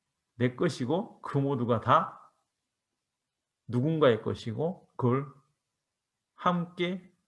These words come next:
공유하게 되는 것. 그랬을 때 나의 삶의 영역은,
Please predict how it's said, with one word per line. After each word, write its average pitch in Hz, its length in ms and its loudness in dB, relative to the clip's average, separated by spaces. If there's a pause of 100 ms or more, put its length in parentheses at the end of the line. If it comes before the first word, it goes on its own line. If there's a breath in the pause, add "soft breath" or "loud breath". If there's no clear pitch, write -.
(140)
공유하게 123 580 -2
되는 - 240 -12
것. - 160 -20 (2250)
그랬을 156 320 0
때 - 0 -
나의 135 420 4
삶의 160 460 2
영역은, 117 520 0